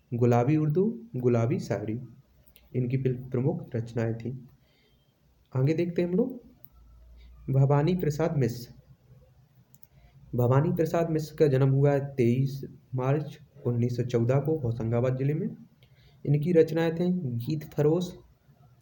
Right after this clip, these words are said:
चकित है दुख, अंधेरी कविताएं, गांधी पचशक्ति, बुनी हुई रस्सी, दूसरा सप्तक, पाँव एवं पंख,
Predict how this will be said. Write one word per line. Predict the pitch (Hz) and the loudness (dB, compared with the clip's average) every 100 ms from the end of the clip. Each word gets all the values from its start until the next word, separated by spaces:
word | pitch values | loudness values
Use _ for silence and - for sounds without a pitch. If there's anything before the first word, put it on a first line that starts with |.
| - | -2
चकित | 139 139 165 | 0 2 0
है | 170 160 | 2 2
दुख, | 160 175 - _ _ _ _ _ - | 0 -4 -12 _ _ _ _ _ 2
अंधेरी | 135 143 143 | 4 6 4
कविताएं, | - 156 156 165 185 214 - - _ _ _ _ - | 2 0 0 -2 -2 -4 -10 -20 _ _ _ _ -6
गांधी | 117 120 123 139 165 165 - - - - - | 2 2 4 2 0 -6 -12 -20 -20 -12 -2
पचशक्ति, | 139 143 - 151 - 180 185 - - _ - - 131 | -2 -2 -4 -4 -2 -2 -4 -6 -20 _ -20 -16 -6
बुनी | 120 139 160 | 0 2 4
हुई | 160 175 | 2 2
रस्सी, | 165 160 - 180 185 - - - - - 123 | 2 -2 -2 -4 -4 -10 -20 -20 -20 -12 -2
दूसरा | 117 123 - 151 | 0 0 0 0
सप्तक, | 156 - - 180 180 - _ _ _ - | -2 -4 -2 -4 -4 -16 _ _ _ -4
पाँव | 117 123 156 - | 0 2 0 0
एवं | 123 117 113 | 0 0 0
पंख, | 117 - 131 160 180 | -4 -4 -2 0 -2